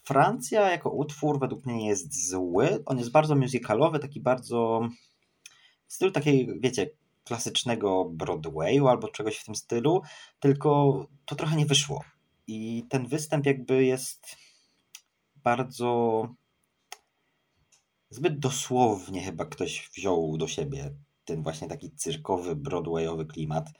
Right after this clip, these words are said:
E, no średnio mi się to podoba na żywo, szczerze mówiąc. Ja trzymam kciuki, bo ta piosenka według mnie nie jest aż tak zła, jak dużo osób mówi. Ja,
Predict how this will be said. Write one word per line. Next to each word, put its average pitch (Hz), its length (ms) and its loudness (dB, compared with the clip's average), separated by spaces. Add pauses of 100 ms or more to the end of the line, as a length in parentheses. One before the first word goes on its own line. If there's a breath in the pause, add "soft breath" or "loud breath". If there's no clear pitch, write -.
(720 soft breath)
E, 90 560 -6 (1400 soft breath)
no 196 60 0
średnio 151 320 4
mi 85 60 -4
się 90 100 -6
to - 60 -10
podoba 80 300 -2
na 76 100 -2
żywo, 76 200 -6
szczerze 82 260 -8
mówiąc. 78 300 -6
Ja 156 140 4 (240 loud breath)
trzymam 262 240 0
kciuki, - 380 2
bo 120 100 0
ta 131 120 -4
piosenka 160 440 -2
według 156 340 -6
mnie 170 60 -4
nie 165 80 -2
jest 156 120 -2
aż 139 140 -4
tak 139 160 2
zła, 143 200 4
jak 139 120 4
dużo 120 200 -2
osób - 260 -4
mówi. 78 400 0
Ja, 101 240 2